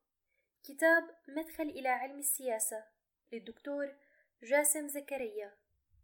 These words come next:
تقدمة مبادرة ضوء، بصوت المتطوعة منيا مرعي. يغطي هذا التسجيل الجزء الأول من الوحدة التعليمية الثامنة، والتي هي بعنوان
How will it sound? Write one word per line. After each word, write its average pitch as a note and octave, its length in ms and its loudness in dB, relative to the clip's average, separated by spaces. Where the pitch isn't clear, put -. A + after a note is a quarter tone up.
تقدمة D#4+ 580 0
مبادرة C4 600 0
ضوء، G3+ 200 0
بصوت C4+ 360 0
المتطوعة C4+ 920 -4
منيا D4+ 380 -2
مرعي. G3+ 380 -8
يغطي C#4+ 460 4
هذا A#3 160 -4
التسجيل B3+ 600 -2
الجزء A#3+ 380 -4
الأول C4 460 -2
من G#3+ 180 -8
الوحدة B3+ 360 -4
التعليمية C4 680 -4
الثامنة، G#3 580 -2
والتي G#3 460 -6
هي B3 300 -2
بعنوان B3 520 -4